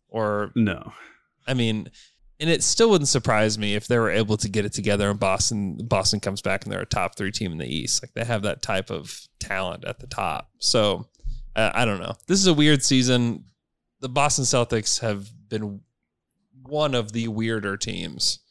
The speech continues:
Speaker 1: of this season. So, I'm, I mean, I'm not ready to declare anything about the Celtics' future from this season. I think, and the same with Toronto and teams like that. Like, I'm just,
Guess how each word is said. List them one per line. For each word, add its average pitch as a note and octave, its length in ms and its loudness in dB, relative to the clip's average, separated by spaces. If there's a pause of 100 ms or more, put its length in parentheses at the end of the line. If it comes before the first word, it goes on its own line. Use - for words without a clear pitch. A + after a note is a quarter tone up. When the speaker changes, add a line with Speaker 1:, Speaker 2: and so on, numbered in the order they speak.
(340)
Speaker 1:
of G2 200 -4
this - 160 -2
season. - 420 -4
So, G#2 340 0 (600)
I'm, G#2 360 -2 (200)
I A2+ 60 -8
mean, A2 140 -2
I'm G2+ 100 -2
not F2+ 200 -4
ready C#2+ 320 -4
to C2 260 0 (720)
declare G2+ 480 -8
anything F#2 540 -10 (100)
about G2 300 -6
the - 60 -8
Celtics' - 540 -4
future - 540 -10 (320)
from F2+ 480 -4 (120)
this G2 300 -6
season. - 460 -4
I C#3+ 80 -2
think, D#3+ 280 0 (360)
and C#3 120 -8
the C#3+ 40 -2
same D3+ 300 -2
with A2 160 -4 (120)
Toronto G2+ 720 -2
and G2+ 140 -6
teams G#2+ 200 -8
like G2+ 120 -6
that. G2+ 180 -4
Like, C3+ 140 2
I'm D#3+ 120 2
just, - 320 2